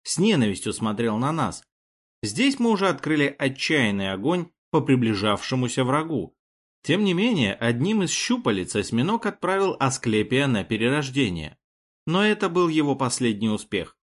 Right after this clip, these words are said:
Следом за гибелью нашего лекаря мы втроем добили отчаянно сопротивлявшегося противника. Системное сообщение.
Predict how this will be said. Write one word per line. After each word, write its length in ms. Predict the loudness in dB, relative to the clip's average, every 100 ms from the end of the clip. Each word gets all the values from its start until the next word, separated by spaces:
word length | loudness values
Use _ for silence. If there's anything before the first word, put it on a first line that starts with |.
| _ _ _ _ _
Следом 440 | -2 4 4 4 2
за 160 | 2
гибелью 460 | 2 2 4 2 2
нашего 400 | 0 0 -2 0
лекаря 500 | 0 0 -2 -6 -10 _ 0
мы 180 | 2 2
втроем 580 | 0 0 2 0 -2 -10 _ -6
добили 640 | 0 2 2 0 0 -4 -4
отчаянно 640 | -6 -4 -2 2 2 0
сопротивлявшегося 1120 | -2 -6 -8 -4 -4 -2 -2 -2 -2 -2 -4
противника. 760 | -4 -4 -2 -2 -2 -8 -16 -20 _ _ _ _ _ _ _ _ _ _ _ _ _
Системное 560 | -4 -4 0 2 4 2
сообщение. 760 | 0 -2 -4 -6 -6 -8 -14